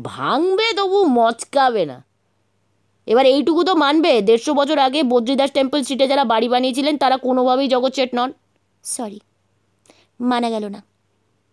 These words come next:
Speaker 1: কেন, কেন?
Speaker 2: কারণ এত খেটে খুঁটে তুমি শুধু ইতিহাসের অর্ধেকটা জেনেছ।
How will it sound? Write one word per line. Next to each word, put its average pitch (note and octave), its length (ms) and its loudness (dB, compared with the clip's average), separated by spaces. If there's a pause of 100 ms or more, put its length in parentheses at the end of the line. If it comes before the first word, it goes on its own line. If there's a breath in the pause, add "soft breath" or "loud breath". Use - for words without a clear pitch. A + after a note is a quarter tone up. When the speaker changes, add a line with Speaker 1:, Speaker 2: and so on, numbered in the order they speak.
Speaker 1:
কেন, C4+ 200 2
কেন? D4 120 0 (1160)
Speaker 2:
কারণ D4+ 400 2
এত C#4 240 -4 (140)
খেটে D4 320 -4
খুঁটে D#4+ 420 -2
তুমি C#4+ 260 -2
শুধু D4 260 -2
ইতিহাসের C4+ 640 -4
অর্ধেকটা - 500 -10
জেনেছ। G#3+ 380 -12